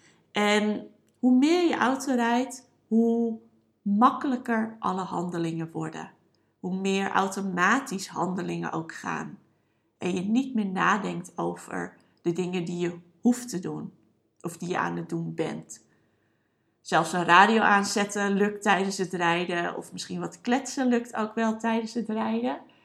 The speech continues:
En ondertussen let je op de weg. Kan je rustig in- en uitvoegen.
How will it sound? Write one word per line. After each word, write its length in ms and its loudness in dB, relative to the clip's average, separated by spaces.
En 160 0
ondertussen 760 0
let 240 -2
je 100 -2
op 140 -6
de 120 -6
weg. 540 -2
Kan 240 -4
je 140 -2
rustig 340 -6
in- 180 -4
en 140 -6
uitvoegen. 840 -2